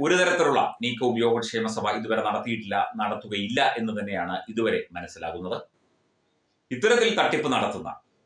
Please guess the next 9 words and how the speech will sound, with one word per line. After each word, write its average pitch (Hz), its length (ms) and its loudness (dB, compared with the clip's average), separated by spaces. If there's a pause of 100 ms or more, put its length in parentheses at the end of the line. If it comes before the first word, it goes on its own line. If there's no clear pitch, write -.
പൂജാതി 143 420 4
കാര്യങ്ങൾ 135 320 4
ചെയ്തുകൊണ്ട് 107 480 0 (200)
ജീവിക്കുന്ന 101 560 -8
ഒരു 90 80 -14
വ്യക്തി, 85 320 -14 (600)
ഇത് 101 140 -20
സത്യം 117 220 -2
പറഞ്ഞാൽ 120 320 2